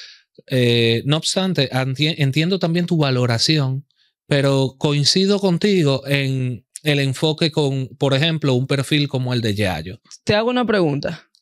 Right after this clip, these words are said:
Speaker 1: Por
Speaker 2: ¿Quién ha
Speaker 1: favor.
Speaker 2: sido mejor alcalde en sus respectivas áreas? ¿Martínez o Mejía? ¿Abel o, o,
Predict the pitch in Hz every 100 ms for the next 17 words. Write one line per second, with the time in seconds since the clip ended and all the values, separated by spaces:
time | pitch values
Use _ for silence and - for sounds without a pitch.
0 | _ 117 247 262 254 247 240 220 208 202
1 | 175 175 147 139 139 160 160 151 139 170
2 | 160 135 131 135 156 _ _ _ _ _
3 | _ _ _ _ - 180 180 254 302 294
4 | 302 - - - _ _ _ - _ 165
5 | 165 165 156 120 - - _ _ _ _
6 | _ _ - 170 233 269 269 - 170 170
7 | -